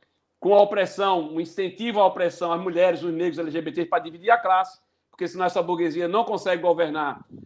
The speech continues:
se a classe estiver unida. Então é necessário que os preconceitos aí contra nordestino,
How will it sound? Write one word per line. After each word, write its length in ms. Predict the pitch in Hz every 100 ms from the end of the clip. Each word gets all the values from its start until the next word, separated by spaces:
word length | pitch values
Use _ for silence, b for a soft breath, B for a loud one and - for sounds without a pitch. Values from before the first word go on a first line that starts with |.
| -
se 160 | -
a 80 | -
classe 300 | - 170 165
estiver 260 | - 165 160
unida. 460 | 220 220 214 196 202
Então 160 | 151
é 60 | 151
necessário 480 | 156 165 156 165 160
que 80 | 160
os 80 |
preconceitos 600 | - 165 165 160 - 165 151
aí 100 | 139
contra 200 | 151 151
nordestino, 680 | 160 214 202 220 185 156